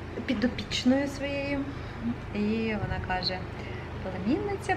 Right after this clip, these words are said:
приїхала в гості, а, я цукерок не їм, це і для неї купила». Ну і, в общем, зав'язалася у нас розмова про дітей і солодощі.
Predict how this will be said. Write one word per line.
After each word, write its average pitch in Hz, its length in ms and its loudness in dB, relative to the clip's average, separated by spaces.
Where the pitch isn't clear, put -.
приїхала 294 440 4
в 240 180 0
гості, 247 600 2
а, 185 40 -4
я 220 140 12
цукерок 196 480 6
не - 280 6
їм, 330 100 4
це 214 120 0
і 202 100 -2
для 190 100 2
неї 285 240 4
купила». 254 920 4
Ну 302 100 4
і, 302 120 4
в - 60 6
общем, - 220 2
зав'язалася 196 2000 2
у 185 40 -4
нас 190 240 -4
розмова 240 500 6
про 202 120 2
дітей 240 420 4
і 214 60 -2
солодощі. 180 680 -4